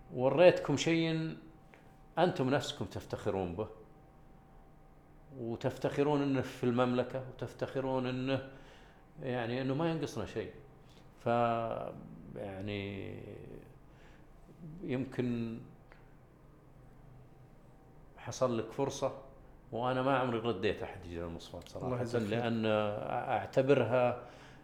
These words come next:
Speaker 1: يعني الزيارات ذي هي إلهام. إلهام هي، ما أنا دائمًا اللي استضيفه أقول: "ترى ما أنا راح أودي، ما راح أوريك المعدة والأجهزة والمضخات. هذه أسهل شيء في المعدة، أنا بوريك الأبطال اللي يديرونها."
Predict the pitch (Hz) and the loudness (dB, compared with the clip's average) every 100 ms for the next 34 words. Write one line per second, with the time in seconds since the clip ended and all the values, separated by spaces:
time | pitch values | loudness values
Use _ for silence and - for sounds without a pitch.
0 | - 110 104 101 101 - 107 101 120 131 | -6 0 0 0 -2 -4 -2 2 4 6
1 | 135 - 113 127 98 120 117 92 104 - | 4 2 2 2 4 2 2 2 2 0
2 | - - - - - - - - - - | -6 -18 -20 -20 -20 -20 -20 -20 -20 -20
3 | - - - 113 85 107 87 98 98 123 | -20 -20 -10 -6 -2 0 2 0 2 2
4 | 117 104 104 110 104 131 127 107 104 104 | 2 2 2 0 4 6 6 2 0 0
5 | 110 - 113 123 92 95 107 - 113 123 | -2 -2 2 2 2 0 -2 -2 0 2
6 | 127 - 120 110 101 120 113 143 139 131 | 0 0 2 2 0 -2 2 2 6 6
7 | 127 123 - 95 95 107 90 80 98 95 | 6 4 2 -2 0 0 -2 -2 -2 -2
8 | 90 82 85 90 90 87 - 101 92 - | -2 -2 -2 -2 -4 -6 -8 -8 -8 -12
9 | - - - - 202 110 135 - 82 98 | -20 -20 -16 -4 -2 0 -2 -4 -4 -4
10 | 98 90 92 113 113 143 143 160 151 - | -4 -6 -6 -4 -2 -2 -2 -2 -2 2
11 | 143 87 90 98 92 87 - | 0 0 -4 -4 -4 -6 -10